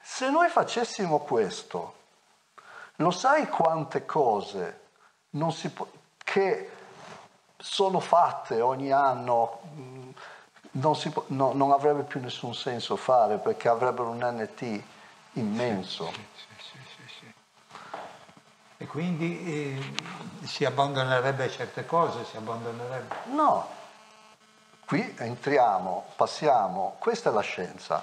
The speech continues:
Speaker 2: E poi c'è la morale.
Speaker 1: Poi c'è la morale, l'opinione pubblica, la politica, la politica con la P maiuscola, cioè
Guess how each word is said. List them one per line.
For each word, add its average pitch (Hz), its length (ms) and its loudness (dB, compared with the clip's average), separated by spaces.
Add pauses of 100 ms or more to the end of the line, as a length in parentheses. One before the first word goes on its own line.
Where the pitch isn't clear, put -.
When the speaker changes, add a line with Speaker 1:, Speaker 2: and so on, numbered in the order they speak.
(220)
Speaker 2:
E 135 60 -12
poi 151 180 -2
c'è 147 160 -4
la 135 80 2
morale. 113 520 0 (200)
Speaker 1:
Poi 170 200 2
c'è 95 400 -2 (400)
la 120 200 2
morale, 107 560 2 (1000)
l'opinione 117 540 2
pubblica, 95 720 -2 (640)
la 180 140 0
politica, 196 720 -2
la 139 100 4
politica 156 580 0
con - 180 0
la 117 80 2
P - 120 -8
maiuscola, 160 800 0 (260)
cioè 120 640 4